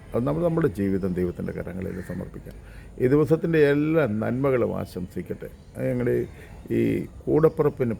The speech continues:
പാരയായിത്തീരുന്നൊരു ജീവിതമാകരുത്. കാരണം ജ്യേഷ്ഠ സഹോദരൻ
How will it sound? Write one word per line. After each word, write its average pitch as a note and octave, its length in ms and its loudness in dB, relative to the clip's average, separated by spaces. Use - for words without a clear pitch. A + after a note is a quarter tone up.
പാരയായിത്തീരുന്നൊരു G2 1040 -2
ജീവിതമാകരുത്. F2 840 -4
കാരണം C#3+ 340 2
ജ്യേഷ്ഠ B2+ 280 6
സഹോദരൻ B2 540 6